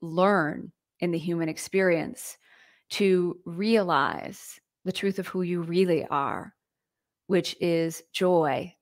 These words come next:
and love and peace and harmony and well-being and abundance. And the council tells us,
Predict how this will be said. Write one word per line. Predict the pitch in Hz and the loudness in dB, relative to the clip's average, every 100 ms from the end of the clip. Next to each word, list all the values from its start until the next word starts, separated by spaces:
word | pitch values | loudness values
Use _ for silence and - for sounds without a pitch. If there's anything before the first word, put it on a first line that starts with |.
| - | -6
and | 175 175 | -4 2
love | 175 160 147 165 185 - - | 4 4 2 -6 -14 -20 -8
and | 175 170 | -8 -6
peace | - 208 151 180 - - - _ - | -6 -4 -4 -8 -16 -18 -20 _ -4
and | 175 175 | -4 -4
harmony | - 202 202 165 - - _ _ _ _ - | -2 0 2 0 -4 -10 _ _ _ _ 4
and | 185 | 4
well-being | 180 175 170 190 175 151 160 - - | 6 2 2 0 0 0 -4 -6 -2
and | 165 | 0
abundance. | 156 165 165 156 147 - - - | 2 2 2 -2 -8 -12 -4 0
And | 202 | 2
the | 220 | 2
council | - 254 247 | -2 -4 -4
tells | 208 - 190 175 | -6 0 0 2
us, | - - | 0 0